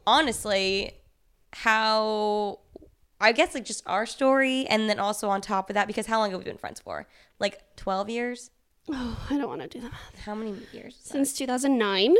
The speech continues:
Speaker 2: What's that?
Speaker 1: Eleven years.
Speaker 2: Eleven
Speaker 1: Eleven
Speaker 2: years.
Speaker 1: years going on twelve years.
Speaker 2: Mm-hmm.
Speaker 1: And, um, I don't know. I think it's cool. You're definitely the closest friend I have
Speaker 2: Mm-hmm.
Speaker 1: had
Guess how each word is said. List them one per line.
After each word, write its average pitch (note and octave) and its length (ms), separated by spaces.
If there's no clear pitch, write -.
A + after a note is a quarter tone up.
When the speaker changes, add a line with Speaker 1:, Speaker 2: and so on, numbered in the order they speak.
Speaker 2:
What's D4 200
that? G3+ 160
Speaker 1:
Eleven F#3+ 340
years. A3+ 180
Speaker 2:
Eleven C4 260
Speaker 1:
Eleven C4+ 280
Speaker 2:
years. A3+ 120
Speaker 1:
years A3 40
going G3+ 200
on G#3+ 100
twelve G3 320
years. A3 320
Speaker 2:
Mm-hmm. C#4+ 480
Speaker 1:
And, A3+ 460
um, G3+ 560
I - 40
don't C#5+ 280
know. F#3+ 80
I A#3+ 100
think - 180
it's A4 100
cool. B3 140
You're A3+ 100
definitely B3+ 1000
the G#3 100
closest G#3 520
friend G3+ 160
I F#3+ 80
have F#3 280
Speaker 2:
Mm-hmm. G3+ 100
Speaker 1:
had F3+ 320